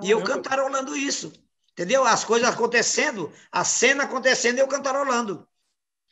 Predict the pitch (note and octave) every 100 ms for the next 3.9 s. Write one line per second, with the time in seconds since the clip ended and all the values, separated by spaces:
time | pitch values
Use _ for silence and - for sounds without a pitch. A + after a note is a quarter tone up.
0 | _ _ _ - G#3 A#3 A3+ F#3+ A#3 C4+
1 | F3+ G3 G3 - D3+ D#3 E3 D3 G3 F#3+
2 | F3+ A#3 D#3+ D#3+ D3 C3+ - C3+ - _
3 | _ - A#3 C4 A#3 G#3 A3 F#3 -